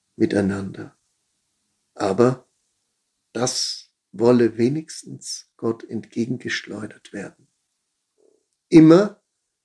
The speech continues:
im Glauben und im Vertrauen, dass auch er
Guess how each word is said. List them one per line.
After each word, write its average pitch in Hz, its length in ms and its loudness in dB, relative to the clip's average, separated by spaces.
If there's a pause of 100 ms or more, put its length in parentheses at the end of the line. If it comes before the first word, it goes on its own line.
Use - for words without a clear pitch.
(1600)
im 117 140 -8
Glauben 127 580 2 (320)
und 117 160 -8
im 107 80 -6
Vertrauen, 147 600 -2 (1080)
dass - 260 -8
auch - 240 -10
er 117 440 0